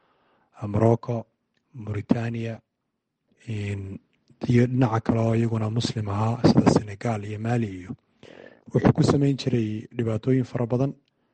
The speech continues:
Ah, markuu isticmaalsanayay dad badan oo malaayiin ah ayaa kaga dhintay. Sida, ah, waxa weeyaan, ah, Algeria oo kale waxaa la dhahdaa beled nus milyan. Ah, dalkii, ah, nus milyanku kaga dhintay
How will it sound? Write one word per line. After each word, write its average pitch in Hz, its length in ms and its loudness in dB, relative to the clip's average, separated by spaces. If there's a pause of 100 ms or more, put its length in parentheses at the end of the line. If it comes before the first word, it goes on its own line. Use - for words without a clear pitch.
(340)
Ah, 120 140 2
markuu 127 280 2
isticmaalsanayay 120 1000 2
dad - 160 -4
badan 117 240 -4
oo 110 160 -6
malaayiin 113 520 2
ah 98 160 -8
ayaa 110 180 0
kaga - 220 -8
dhintay. 120 440 -2 (680)
Sida, 117 400 0
ah, 104 340 -4
waxa 107 200 -4
weeyaan, 101 600 -2
ah, 92 540 -6
Algeria 110 520 4
oo 107 60 -6
kale 104 180 -4
waxaa 107 240 -6
la 101 60 -6
dhahdaa 95 320 -8
beled 107 320 -2 (540)
nus 120 260 -2
milyan. 107 460 2 (640)
Ah, 98 220 -6
dalkii, 113 880 0 (360)
ah, 101 460 -6
nus 110 260 -8
milyanku 113 480 4
kaga - 220 -2
dhintay 110 640 -2